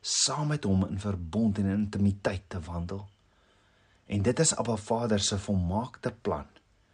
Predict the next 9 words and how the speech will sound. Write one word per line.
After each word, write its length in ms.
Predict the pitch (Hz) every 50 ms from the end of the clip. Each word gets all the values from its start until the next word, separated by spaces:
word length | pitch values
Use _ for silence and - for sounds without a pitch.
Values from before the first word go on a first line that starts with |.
| _ _ _ _ _ _ _ _ _ _ _
En 180 | - 82 76 71
ek 220 | - - - - -
en 140 | 139 123 104
jy 280 | 90 82 80 78 76 - _ _ _ _ _ _ _ _
kan 220 | - - - 110 110
nie 120 | 107 104
daarop 400 | 98 101 85 80 82 82 78 -
verbeter 500 | - - 85 85 95 90 85 - - 85
nie. 160 | 95 95 95